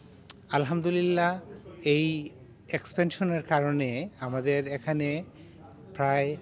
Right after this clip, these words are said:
হাজার খানেকের বেশি মহিলা এবং পুরুষ একসাথে নামাজ পড়তে পারবেন। সর্বমোট এখন মসজিদে দশ হাজার মানুষ একসাথে নামাজ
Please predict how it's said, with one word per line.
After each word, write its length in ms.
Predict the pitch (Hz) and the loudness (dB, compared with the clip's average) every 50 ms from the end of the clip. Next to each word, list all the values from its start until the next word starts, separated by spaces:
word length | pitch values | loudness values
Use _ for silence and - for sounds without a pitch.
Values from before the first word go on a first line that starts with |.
| - - | -10 -10
হাজার 380 | - - 175 170 190 190 180 | -2 0 0 4 4 4 4
খানেকের 640 | 175 - 180 175 165 156 - 170 160 151 143 143 - - - | 2 0 0 0 0 0 2 2 2 2 2 -2 -10 -8 -2
বেশি 500 | 117 151 160 - - - 190 151 113 90 - - - - - - - 131 | 2 2 2 4 2 2 2 0 0 -2 -8 -16 -18 -20 -18 -12 -4 -2
মহিলা 520 | 135 143 139 127 156 147 147 143 147 139 | 0 0 0 0 0 2 2 2 0 0
এবং 340 | 139 139 131 123 139 135 123 101 - | 0 -2 -2 0 -2 -2 -2 -4 0
পুরুষ 400 | 147 139 131 135 127 - - - | 2 4 4 4 2 0 -6 -6
একসাথে 400 | 147 135 - - 147 135 - 139 | -6 -6 -6 -6 -6 -4 -4 -2
নামাজ 240 | 135 135 135 135 131 - | -2 0 0 -2 -2 -4
পড়তে 220 | 147 131 - 139 | -4 -4 -4 -2
পারবেন। 280 | 123 127 123 120 127 120 | 0 0 0 0 -2 -6
সর্বমোট 760 | - - - 190 196 196 196 202 190 185 190 185 151 - 156 | -4 0 6 6 6 8 8 6 6 6 4 2 0 0 -2
এখন 260 | 151 - - 156 147 | -4 -2 -2 -2 -2
মসজিদে 600 | 139 139 139 - - - 185 160 143 147 147 165 - - - - - - - | 0 -2 -4 -4 -2 -2 0 2 2 2 2 2 -2 -10 -20 -20 -20 -12 -4
দশ 320 | 113 139 160 156 - - - - | 2 4 4 4 2 -2 -4 -4
হাজার 300 | 170 156 151 123 107 107 | -2 0 0 0 -2 -2
মানুষ 360 | 117 123 120 120 117 - 135 | -4 -4 -4 -4 -4 -6 -8
একসাথে 360 | 127 - - - 131 - 131 | -8 -8 -10 -12 -10 -8 -6
নামাজ 240 | 123 123 123 117 | -6 -6 -6 -8